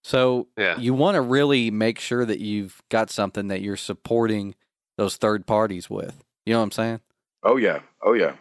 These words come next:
Speaker 1: I think,
Speaker 2: Absolutely.
Speaker 1: I think if anything, it would be, it'll be interesting to see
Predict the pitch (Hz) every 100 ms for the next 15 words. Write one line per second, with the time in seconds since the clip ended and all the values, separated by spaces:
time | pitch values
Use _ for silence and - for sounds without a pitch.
0 | - 139 220 107 - 104 95 143 175 262
1 | 156 - 196 175 - 113 107 110 - 135
2 | 190 180 139 147 170 202 135 147 165 -
3 | 139 - 147 - 127 113 104 101 95 -
4 | 226 196 107 98